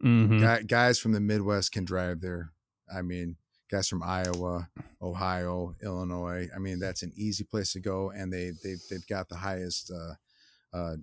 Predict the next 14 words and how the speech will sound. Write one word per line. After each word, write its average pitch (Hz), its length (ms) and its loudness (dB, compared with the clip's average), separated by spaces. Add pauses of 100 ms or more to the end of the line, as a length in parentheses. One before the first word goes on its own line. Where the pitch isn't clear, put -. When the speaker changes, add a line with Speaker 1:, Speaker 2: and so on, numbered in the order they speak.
(140)
Speaker 2:
num-, 92 380 -4
number 92 320 -6
of 87 80 -6
elk 98 300 2
there. 87 240 -4
So, 87 260 -2
I 85 40 -4
mean, 90 300 -4
it, 92 180 -8 (100)
it 104 60 -6
makes 107 220 2
sense 104 220 0
on 95 120 -2
paper 120 480 0